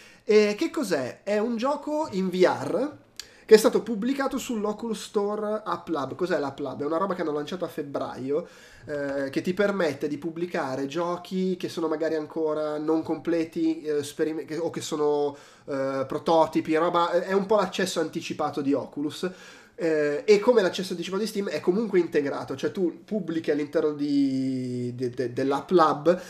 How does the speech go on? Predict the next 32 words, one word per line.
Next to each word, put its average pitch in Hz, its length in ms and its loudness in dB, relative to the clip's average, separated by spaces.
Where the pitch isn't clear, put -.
però 202 160 8
poi 202 160 12
il 196 80 6
gioco 185 580 4
lo 151 160 2
puoi 165 160 2
trovare 156 460 4
nell'Oculus 143 540 -2
Store 170 540 4
e 165 120 0
se - 220 2
lo 180 100 4
compri 156 640 2
anche 180 580 4
da 160 120 6
non 160 240 4
dentro 156 280 2
l'Oculus 156 300 0
Store 156 220 -2
te - 80 -4
lo 151 80 4
ritrovi 143 340 0
nel 135 140 -2
tuo 139 100 -6
account 127 300 -8
su - 140 -10
Oculus, 120 340 -10
quindi 127 180 -8
apri 123 240 -6
Oc-, 127 220 -6
dopo 139 200 -2
io, 151 240 4